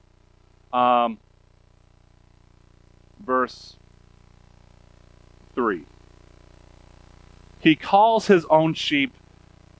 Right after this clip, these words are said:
by name and he leads them out.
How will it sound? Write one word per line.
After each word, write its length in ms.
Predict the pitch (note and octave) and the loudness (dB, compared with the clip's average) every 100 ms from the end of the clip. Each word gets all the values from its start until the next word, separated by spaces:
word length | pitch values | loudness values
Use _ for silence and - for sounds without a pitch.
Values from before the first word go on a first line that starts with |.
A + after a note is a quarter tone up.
| - - - - - | -20 -20 -20 -20 0
by 240 | C3+ C3 | 2 4
name 380 | B2 B2+ B2+ A#2 | 2 0 0 -2
and 120 | A2 | -4
he 100 | A2 | -6
leads 360 | A2 A2 A#2 G2 | -6 -6 -8 -4
them 160 | G#2 F#2+ | -4 -4
out. 400 | E2 - - | -8 -12 -20